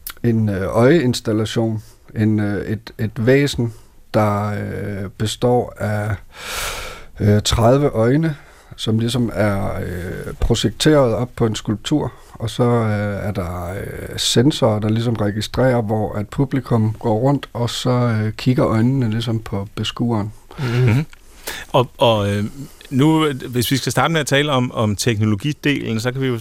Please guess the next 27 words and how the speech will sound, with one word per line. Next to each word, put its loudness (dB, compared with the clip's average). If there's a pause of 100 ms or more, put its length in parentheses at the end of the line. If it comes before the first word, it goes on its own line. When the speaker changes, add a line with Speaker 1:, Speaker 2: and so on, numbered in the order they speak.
(100)
Speaker 3:
øh, -8
snakke 0
om, 2
om, -4
øh, -4
kunstdelen -2
eller 0
den -2
kreative 0
del -2
bagefter, -4
men 4 (280)
hvilke 0 (220)
teknologier 0
indgår 2
der -2
i -4
sådan -6
en -6
installation? -4 (560)
Speaker 1:
Jamen, 2
øh, 2
der 0
indgår 2
en, 2
øh, 0
projektor -2